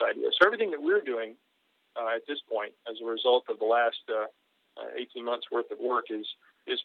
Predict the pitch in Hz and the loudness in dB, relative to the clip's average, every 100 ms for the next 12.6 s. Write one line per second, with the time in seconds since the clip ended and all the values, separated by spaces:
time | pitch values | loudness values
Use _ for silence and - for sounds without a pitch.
0 | - 165 165 147 - 143 135 127 - _ | 2 2 2 -4 0 2 2 -2 -8 _
1 | _ - 120 113 113 - - - 170 143 | _ -2 2 2 0 -6 -10 0 4 4
2 | 127 135 - _ - 135 120 120 117 113 | 0 -8 -16 _ -16 -8 -6 -6 -6 -6
3 | 113 - - 131 117 - 127 147 135 127 | -8 -10 -8 -2 -2 0 0 2 2 0
4 | - 117 120 117 - 117 113 - - 151 | -4 -2 -2 -2 -4 -6 -6 -8 -6 -2
5 | 139 110 110 104 104 - - 127 107 - | -2 -4 -2 0 0 -2 2 2 2 0
6 | - - - _ - 113 - 147 151 120 | -2 -8 -14 _ -10 -10 -4 2 4 4
7 | 107 107 - - 123 117 - 120 113 110 | 2 0 -4 -8 -4 -2 -2 0 0 0
8 | 104 - 117 110 104 - 110 107 107 101 | -2 0 0 0 -2 0 2 2 0 2
9 | 131 135 131 127 123 - 117 113 107 - | 8 8 6 0 -8 2 4 4 2 -6
10 | _ _ _ - 117 120 117 107 113 101 | _ _ _ -2 2 4 2 0 -6 -2
11 | - 110 104 113 117 - 139 123 - - | -2 -2 -2 -2 2 6 8 6 0 -6
12 | 117 110 104 - 113 107 | -6 -4 -6 -6 -10 -10